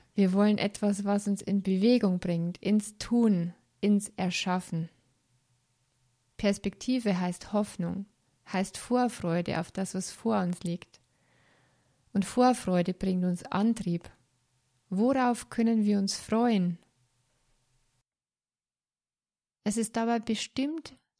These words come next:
durchaus empfehlenswert, sich auf keine ganz bestimmte Entwicklung festzulegen in den eigenen Erwartungen.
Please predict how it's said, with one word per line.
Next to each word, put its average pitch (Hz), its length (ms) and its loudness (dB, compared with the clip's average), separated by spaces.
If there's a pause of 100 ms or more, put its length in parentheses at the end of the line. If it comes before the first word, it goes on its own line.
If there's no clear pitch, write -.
durchaus 247 480 0
empfehlenswert, 220 920 0
sich - 200 -6
auf - 160 -6
keine 190 300 -2
ganz 196 380 -2
bestimmte 214 560 0
Entwicklung 202 520 -2
festzulegen 175 760 -2
in 180 100 0
den 180 140 0
eigenen 180 420 0
Erwartungen. 175 760 -2